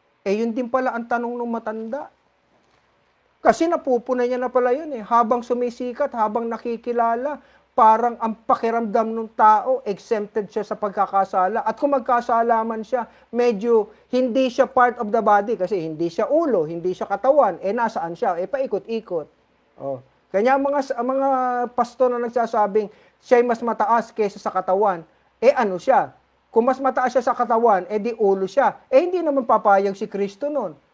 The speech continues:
O, hindi siya kabahagi ng katawan. Hindi siya ulo. Eh, ano siya? Eh, di ka, paikot-ikot.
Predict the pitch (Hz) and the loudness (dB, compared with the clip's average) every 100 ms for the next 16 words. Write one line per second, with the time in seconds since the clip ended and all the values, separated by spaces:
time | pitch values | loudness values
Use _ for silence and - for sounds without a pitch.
0 | _ - 165 175 180 202 233 202 208 202 | _ 0 2 2 -2 -2 0 2 4 4
1 | 196 196 220 220 220 254 269 196 - _ | 4 2 -2 -4 0 2 2 0 -6 _
2 | 240 240 240 233 233 214 285 285 214 170 | -4 0 0 0 0 0 0 2 2 2
3 | 285 294 220 196 226 165 - 208 262 262 | 0 2 -2 0 -2 -2 -2 -4 -4 -2
4 | 269 - _ 285 262 311 - 240 233 175 | -4 -6 _ -2 -2 -4 -4 -6 -4 -4
5 | 175 | -6